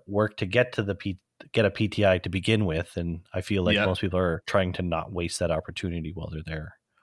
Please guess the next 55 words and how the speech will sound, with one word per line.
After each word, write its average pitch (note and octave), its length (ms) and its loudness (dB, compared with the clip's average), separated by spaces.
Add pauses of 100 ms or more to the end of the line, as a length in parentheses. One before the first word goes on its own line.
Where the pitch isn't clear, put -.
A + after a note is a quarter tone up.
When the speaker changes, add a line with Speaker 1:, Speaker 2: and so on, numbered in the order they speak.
(600)
Speaker 2:
Yeah, A2 500 4 (100)
and A#2 140 0
it's - 380 -2
the C3 200 4
only D3 320 6
P - 280 -2
T B2 320 2
that G2 160 2
was F#2 180 -6
not G2 280 0
mixed F2+ 380 -6
format, F2+ 500 -8
right? F2+ 280 -8
So - 120 -4
this A#2 160 -2
was G#2+ 100 -2
all G2 160 -2
C F#2 220 -4
C. - 300 -2
Speaker 1:
It's - 100 -14
all F2+ 160 -2
C E2+ 120 -6
C, F2 200 -6
Speaker 2:
Uh, E2+ 160 -8 (240)
Speaker 1:
right. - 200 -18
Speaker 2:
P A2+ 120 0
T G#2+ 200 0
two B2+ 280 2
was A#2+ 180 2
mixed. A#2 380 0
Every C#3+ 220 4
other C3+ 180 6
major A2 300 6
event G2 220 0
after G2 300 -2
P - 180 -10
T F#2 160 -6
one D2+ 200 -10
was - 160 -12
mixed, - 300 -16
which - 380 0 (460)
was G#2+ 140 0
bad A2 360 4
for G2 140 -4
me E2 220 -4
'cause G#2+ 140 -6
I'm A2+ 140 4
a - 40 0
limited F#2+ 420 -4
player. F2 320 -8
So G#2+ 160 -4
it G#2+ 60 0
was A#2+ 120 4
actually C3+ 420 4
Speaker 1:
Mm. F#2+ 180 -2